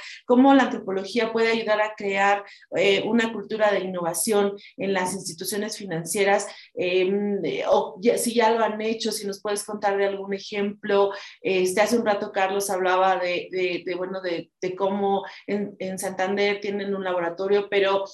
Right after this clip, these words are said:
algo que tú hayas participado, que, que de ahí haya surgido alguna idea innovadora, no sé, ah, que nos puedas, este, contar, Oscar.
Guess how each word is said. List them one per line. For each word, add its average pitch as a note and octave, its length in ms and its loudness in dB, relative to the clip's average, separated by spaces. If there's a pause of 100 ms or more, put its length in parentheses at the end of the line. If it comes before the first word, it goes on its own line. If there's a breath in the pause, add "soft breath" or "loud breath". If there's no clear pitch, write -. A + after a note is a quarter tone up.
(160 loud breath)
algo B3+ 380 4
que C4 200 0
tú B3+ 200 2
hayas A#3+ 400 2
participado, A#3 960 2
que, A3+ 340 0 (240 loud breath)
que G3+ 140 4
de G3 140 4
ahí G#3 240 2
haya A3 260 2
surgido G#3+ 580 -4
alguna G3+ 460 -2
idea G3 200 0
innovadora, F#3+ 800 -2
no F#3 80 -12
sé, F3+ 380 -4 (240 loud breath)
ah, - 180 -6
que G#3 80 0
nos G3 160 -4
puedas, G3 400 -2
este, G3+ 300 -14
contar, F#3+ 360 -2
Oscar. G3 380 -6